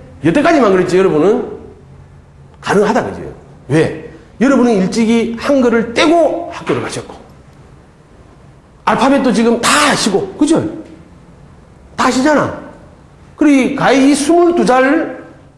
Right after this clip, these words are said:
못 끝내겠나? 삼 개월 만에 백 일 완성이다. 여러분 완전히, 그죠? 어, 된다고 봐. 어, 여러분 돼. 안 된다는 보장이 없어. 어, 끝에 어떤 느낌이 들지 몰라도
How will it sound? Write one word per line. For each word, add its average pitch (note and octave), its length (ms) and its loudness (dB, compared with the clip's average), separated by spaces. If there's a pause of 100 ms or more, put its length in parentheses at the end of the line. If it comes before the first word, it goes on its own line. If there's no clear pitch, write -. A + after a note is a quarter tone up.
못 C3 160 -4
끝내겠나? D3 440 0 (220)
삼 C3+ 240 -4
개월 D3+ 160 0
만에 F2+ 240 -4 (840)
백 C#3+ 180 0
일 E3 60 2
완성이다. A2+ 420 0
여러분 A2 220 -2
완전히, A2+ 300 -2
그죠? A#2 220 0 (880)
어, G2 240 -4
된다고 C3+ 360 -2
봐. G#2+ 260 -6 (840)
어, D2 120 -18 (340)
여러분 G3 300 0
돼. - 500 -2
안 E3 140 -2
된다는 A#3+ 280 2
보장이 D#3+ 280 0
없어. - 320 -4 (1040)
어, G#2+ 200 -8
끝에 C#4+ 520 0
어떤 A3 420 2
느낌이 G#3+ 260 0
들지 F#3 220 0
몰라도 C3+ 420 0